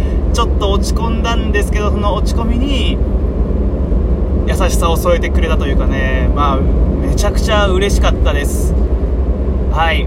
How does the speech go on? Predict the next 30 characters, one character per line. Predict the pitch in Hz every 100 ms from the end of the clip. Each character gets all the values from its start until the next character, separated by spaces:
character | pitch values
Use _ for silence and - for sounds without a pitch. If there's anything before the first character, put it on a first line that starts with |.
| -
え | 151 151 151 151 -
ー | -
と |
ね、 | 196
徳 | 190 185 -
島 | - 240
県 | 202
は | 160
石 | 165 -
井 | 208
町 | 202 202
に | 202
あ |
る | 175
ク | - 185
エ | 208 -
イ |
ル | 185
コ | 220 269
ー |
ヒ | 226
ー | 214
と | 226
い | -
う |
お | -
店 | - - -
で | -
す | -
ね。 | 151